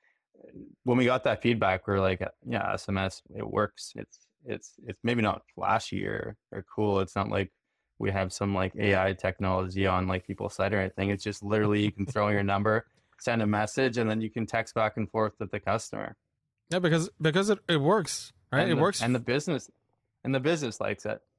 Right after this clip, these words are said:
Speaker 2: Yeah,
Speaker 1: Yeah.
Speaker 2: because
Speaker 1: And then, and then we, we kind of branched out to the other channels, of course. Like, uh, we recently got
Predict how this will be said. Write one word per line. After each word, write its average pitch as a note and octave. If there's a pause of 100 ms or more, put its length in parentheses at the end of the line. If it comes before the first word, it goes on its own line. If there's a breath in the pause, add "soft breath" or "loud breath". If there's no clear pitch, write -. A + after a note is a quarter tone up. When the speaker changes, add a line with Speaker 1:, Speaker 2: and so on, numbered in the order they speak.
(180)
Speaker 2:
Yeah, D#3
Speaker 1:
Yeah. G2+ (100)
Speaker 2:
because D3+
Speaker 1:
And D3+
then, D#3+ (180)
and D#3+
then F#3+
we, F#3 (120)
we C#3+
kind D#3
of A#2
branched A#2+
out A#2+
to A2
the A2
other G#2+
channels, G2
of F#2+
course. G#2
Like, G2 (540)
uh, G2+
we A2+
recently A#2
got G2+